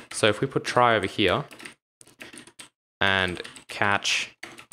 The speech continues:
an interrupted, oops, make sure you spell it right, interrupted exception E. Um, and I don't know, we'll just print the stack trace 'cause that's what everyone does.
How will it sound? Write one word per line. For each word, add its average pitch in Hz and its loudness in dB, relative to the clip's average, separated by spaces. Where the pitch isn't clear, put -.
an 95 0
interrupted, 92 2
oops, - -4
make - -12
sure - -6
you 85 -4
spell - 0
it - -2
right, 110 0
interrupted 104 2
exception 92 -2
E. 92 2
Um, 98 6
and 95 0
I 85 2
don't 87 2
know, 85 0
we'll 90 0
just - -8
print 90 -4
the - -10
stack - 0
trace 80 -4
'cause - -16
that's - -6
what - -6
everyone - -4
does. - -4